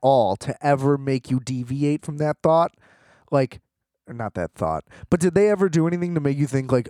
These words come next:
"Oh, that was bad"? Absolutely not. Like, everything is done to perfection. It's well written, well, you know, well everything. Uh,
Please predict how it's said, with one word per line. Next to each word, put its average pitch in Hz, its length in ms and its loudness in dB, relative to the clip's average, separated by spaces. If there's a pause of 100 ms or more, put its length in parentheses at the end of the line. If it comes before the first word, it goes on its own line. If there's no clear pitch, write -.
(140)
"Oh, 135 220 4
that 131 220 2
was 147 160 0
bad"? 98 480 -6
Absolutely 151 440 -2
not. 104 420 -8
Like, 117 160 -6
everything 147 380 0
is 123 100 -2
done 120 320 0
to 127 240 -2
perfection. 123 720 -4
It's 110 220 -6
well 107 280 0
written, 113 380 -4
well, 101 300 -4
you 156 120 0
know, 151 120 4
well 127 340 2
everything. 101 600 -4 (1400)
Uh, 90 640 0